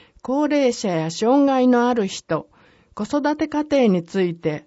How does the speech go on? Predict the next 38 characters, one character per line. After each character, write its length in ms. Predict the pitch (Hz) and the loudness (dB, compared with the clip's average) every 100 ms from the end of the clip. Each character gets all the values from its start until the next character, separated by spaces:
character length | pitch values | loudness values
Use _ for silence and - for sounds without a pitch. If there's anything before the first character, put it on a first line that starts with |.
| - | -8
困 260 | 196 220 | -2 0
っ 60 | 277 | -2
て 260 | _ 302 285 | _ -2 0
い 40 | |
る 100 | 269 | 0
こ 140 | 269 | -2
と 140 | 262 240 | 0 2
が 140 | 196 | 2
な 200 | 175 185 | 0 0
い 80 | 170 | -4
か 160 | 170 160 | -2 0
見 120 | 170 | 0
守 380 | 180 185 180 175 | 0 0 0 0
り 80 | |
を 80 | 170 | -2
し 140 | 170 - | -2 -2
て 140 | 175 | 0
い 120 | 165 | 2
ま 180 | 160 156 | 2 -2
す。 280 | 165 - _ _ _ _ _ _ _ | -8 -18 _ _ _ _ _ _ _
ま 160 | - 190 | -6 -6
た、 300 | 190 190 175 _ _ _ | -4 -6 -6 _ _ _
民 220 | 214 269 302 | 0 0 0
生 340 | - 320 285 | 0 0 0
委 300 | 262 254 196 | 0 -2 0
員、 240 | 165 139 - | 0 -2 -6
児 220 | 190 208 | -6 -2
童 300 | 285 294 294 | -2 0 0
委 40 | |
員 300 | 294 285 233 | 0 2 2
の 120 | 185 | 2
中 300 | 170 190 190 | 0 -2 -2
に 160 | 170 165 | 0 2
は、 220 | 156 160 _ - _ _ | 0 -6 _ -20 _ _
子 140 | 202 | -6
ど 140 | 202 254 | 0 2
も 180 | 240 226 | 2 2
や 240 | 214 | 0